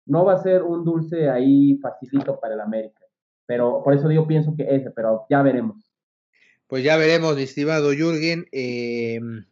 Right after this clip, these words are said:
Speaker 2: pues ya, ya los partidos del día jueves a las diecinueve horas será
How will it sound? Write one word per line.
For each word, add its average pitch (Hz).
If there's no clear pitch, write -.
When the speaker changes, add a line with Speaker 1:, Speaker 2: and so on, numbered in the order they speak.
Speaker 2:
pues 139
ya, 185
ya 175
los 180
partidos 151
del 147
día 156
jueves 208
a 123
las 120
diecinueve 123
horas 170
será 120